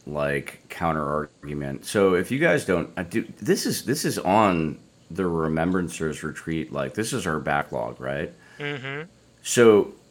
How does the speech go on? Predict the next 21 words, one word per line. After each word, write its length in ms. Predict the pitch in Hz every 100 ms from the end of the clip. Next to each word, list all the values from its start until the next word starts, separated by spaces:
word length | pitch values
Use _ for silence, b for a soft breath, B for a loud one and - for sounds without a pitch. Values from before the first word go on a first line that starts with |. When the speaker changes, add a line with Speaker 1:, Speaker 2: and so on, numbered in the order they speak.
| -
Speaker 1:
so 220 | - 110
if 80 | 95
you 100 | 127
guys 220 | 156 156
are 80 | 113
listening 420 | 87 82 78 73
right 200 | 76 71
now 380 | 69 62 58 58
and 180 | - 76
you're 300 | 73 76 73
sort 300 | - - 78
of 180 | 76 73
new 440 | 85 82 82 80 78
to, 580 | - 76 69 69 67 65 - -
to 420 | 80 71 69 67
Remembrancers 800 | 78 76 76 73 73 69 71 71
retreat 320 | 76 73 73
or 120 | - 71
Heresy 460 | 80 76 71 73
grad 300 | 67 76 71
school, 400 | - - 71 65